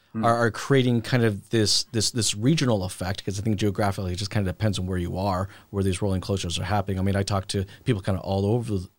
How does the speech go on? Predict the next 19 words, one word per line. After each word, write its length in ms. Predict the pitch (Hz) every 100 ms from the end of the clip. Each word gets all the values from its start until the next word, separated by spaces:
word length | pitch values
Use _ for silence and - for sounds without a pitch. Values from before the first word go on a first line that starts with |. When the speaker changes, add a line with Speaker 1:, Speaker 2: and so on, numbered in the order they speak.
| -
Speaker 2:
all 160 | 110
over 120 | 131
the 100 | 147
world, 280 | 98 95 92
and 100 | 98
it 20 |
just 220 | 92 101 -
depends 480 | 98 107 95 - - - - -
on 100 | 98
where 100 | 98
you 80 | 104
are. 80 |
And 100 | 107
then 140 | 113 117
these 260 | 113 101
regional 520 | 131 135 147 131 113 - _ _ -
rolling 440 | 120 156 160 127
factors 400 | 113 107 - 107
kinda 260 | - 110